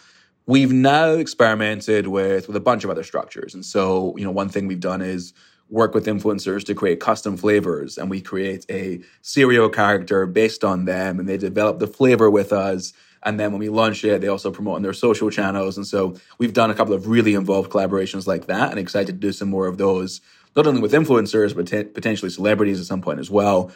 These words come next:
I think could be really exciting, sort of a modern version of the, the Wheaties, you know, athletes in the box type thing. And then we also sort of broadened the way we think about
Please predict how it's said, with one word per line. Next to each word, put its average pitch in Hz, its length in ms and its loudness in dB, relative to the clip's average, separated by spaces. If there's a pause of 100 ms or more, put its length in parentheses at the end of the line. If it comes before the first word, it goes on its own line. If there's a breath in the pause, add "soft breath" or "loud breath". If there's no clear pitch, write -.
(180 loud breath)
I 107 60 0
think 98 180 -2
could 98 80 -4
be 95 60 -2
really 92 160 -2
exciting, 98 540 0
sort 95 180 0
of 87 200 -4 (440 soft breath)
a 113 100 2
modern 107 480 4
version 98 400 0
of 92 160 -4
the, 95 220 0
the 90 120 -4
Wheaties, 101 600 -2
you 98 60 -6
know, 90 60 -2
athletes 90 360 -4
in 95 60 -4
the 92 60 -2
box 113 280 2
type 95 180 0
thing. 95 320 0 (560 soft breath)
And 123 580 0
then 131 160 6
we 175 140 2
also 147 520 4
sort 139 160 -2
of 95 120 -2
broadened 113 600 2
the 107 80 2
way 107 220 4
we 104 100 -2
think 104 220 -8
about 98 140 0